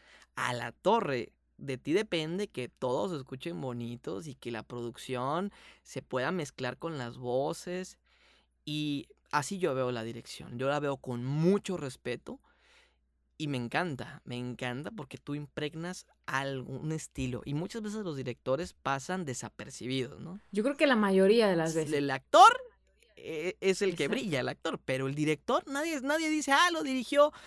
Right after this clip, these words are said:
Speaker 1: este, Alfonso Obregón, lo dirigió Pepe Toño". Ya los que estamos en el medio sabemos, pero la gente no se da cuenta de eso.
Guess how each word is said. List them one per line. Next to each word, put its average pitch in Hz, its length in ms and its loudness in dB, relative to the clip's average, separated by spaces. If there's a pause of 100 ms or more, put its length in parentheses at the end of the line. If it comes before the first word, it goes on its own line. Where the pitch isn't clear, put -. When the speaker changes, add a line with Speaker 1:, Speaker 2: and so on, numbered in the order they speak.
(400)
Speaker 1:
este, 202 600 0
Alfonso 220 360 0
Obregón, 220 480 6
lo 208 100 2
dirigió 185 340 2
Pepe 190 200 -4
Toño". 214 380 -4 (560)
Ya 185 220 6
los 349 180 2
que 180 80 0
estamos 180 380 2
en 139 100 0
el 127 100 2
medio 160 300 2
sabemos, 117 500 -4
pero 120 280 -2
la 117 100 -8
gente 151 320 -8
no 151 140 -6
se 131 120 -8
da 107 120 -6
cuenta 98 300 -14
de 101 80 -20
eso. - 140 -20